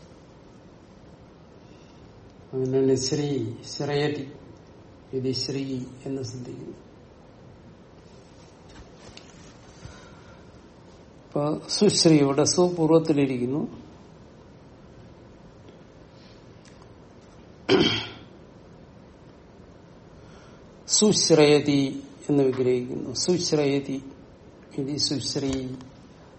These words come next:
ദീർഘമാണ്. ധാതു ഹ്രസ്വമാണെങ്കിലും ഇവിടെ ദീർഘം, ഈ വാർത്തകത്തെ ദീർഘം വിധിച്ചുകൊണ്ട് അത് ദീർഘാന്തമാകും. അപ്പൊ സുശ്രീ എന്ന് വരും.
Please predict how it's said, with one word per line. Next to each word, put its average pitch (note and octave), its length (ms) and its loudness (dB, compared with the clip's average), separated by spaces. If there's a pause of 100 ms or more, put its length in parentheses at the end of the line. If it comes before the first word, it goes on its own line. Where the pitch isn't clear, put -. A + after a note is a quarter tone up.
(120)
ദീർഘമാണ്. C#3 640 2 (1120)
ധാതു D3 420 4
ഹ്രസ്വമാണെങ്കിലും D3+ 880 0 (340)
ഇവിടെ D3+ 320 -2 (260)
ദീർഘം, D3 520 2
ഈ C#3+ 100 0
വാർത്തകത്തെ C#3+ 600 0
ദീർഘം C#3+ 440 -2
വിധിച്ചുകൊണ്ട് C#3+ 420 -4
അത് C#3 120 -6
ദീർഘാന്തമാകും. C3 840 -6 (920)
അപ്പൊ - 140 -6
സുശ്രീ D3+ 760 0
എന്ന് C#3+ 140 0
വരും. B2+ 280 -4